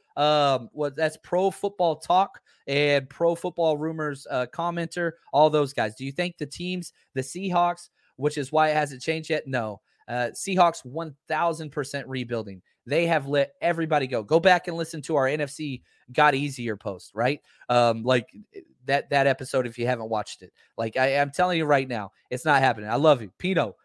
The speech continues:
tell him. Let him know. Eh, like, <sighs> context is important, guys. Po-, context is important. That, that's just what it is. <laughs> Uh, Jimmy G doesn't even hit the toaster oven,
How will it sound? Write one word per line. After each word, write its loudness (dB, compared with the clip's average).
tell 8
him. -4
Let 4
him 2
know. 10
Eh, -12
like, -2
<sighs> -20
context 0
is -8
important, -6
guys. -6
Po-, -2
context 2
is -4
important. 0
That, 0
that's 0
just -6
what 4
it 4
is. 2
<laughs> 0
Uh, -2
Jimmy -2
G -4
doesn't -2
even -4
hit -6
the -8
toaster -2
oven, -2